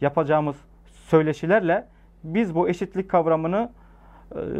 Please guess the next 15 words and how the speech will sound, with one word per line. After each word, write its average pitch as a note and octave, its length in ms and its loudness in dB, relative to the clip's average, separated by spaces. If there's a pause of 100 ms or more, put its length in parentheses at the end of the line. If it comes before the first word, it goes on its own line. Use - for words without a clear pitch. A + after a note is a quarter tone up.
(720)
herkese A3 540 2
kabul F#3 260 0
ettirmiş D#3+ 460 -4
olacağız A#2+ 420 0
diye A2 160 -4
düşünüyorum. B2 500 -2 (480)
Tabii A#3 340 6 (680)
bu, F3+ 1160 0
e, D#3+ 40 -12
düşünceleri F#3 880 0
ilk G#3+ 300 -6
dinlediğinizde F3+ 760 0
belki F3+ 280 0
çok G#3+ 280 0
fazla, F3+ 680 0